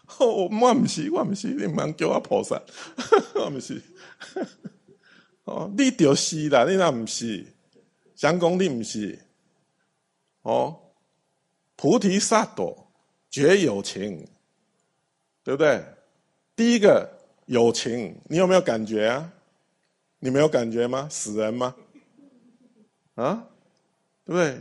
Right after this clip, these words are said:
有情就是有，有觉受嘛，有感受嘛，有感情嘛。哦，叫有情众生嘛，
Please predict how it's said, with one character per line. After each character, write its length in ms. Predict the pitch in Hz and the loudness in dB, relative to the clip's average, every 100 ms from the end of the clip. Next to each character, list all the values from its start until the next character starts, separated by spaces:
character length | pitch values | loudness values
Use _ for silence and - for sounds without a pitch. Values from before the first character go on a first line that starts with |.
| - | -8
有 180 | 135 127 | 0 0
情 280 | - 151 185 | 2 2 6
就 100 | 202 | 4
是 220 | 202 170 | 4 2
有， 200 | 143 143 | 2 0
有 140 | 135 | -2
觉 300 | 147 - 135 | -2 0 0
受 320 | 165 - 185 113 | 2 2 2 0
嘛， 240 | 95 95 | -4 -4
有 80 | 107 | -6
感 320 | - 95 95 | -6 -8 -6
受 300 | - 160 104 | -2 0 0
嘛， 200 | 87 73 - | -4 -12 -8
有 160 | 110 - _ _ | -8 -10 _ _
感 240 | 110 92 | -6 -6
情 360 | 92 - 95 113 | -8 -8 -8 -8
嘛。 260 | 95 80 - _ _ _ _ _ _ _ | -8 -10 -18 _ _ _ _ _ _ _
哦， 240 | - 123 170 | -4 -4 -2
叫 200 | 156 151 | 0 0
有 240 | 117 107 | 2 -4
情 280 | 98 - 117 | -4 -6 -6
众 300 | 156 160 127 | -2 0 0
生 220 | 120 123 | -2 -4
嘛， 320 | 123 101 73 | -2 -6 -8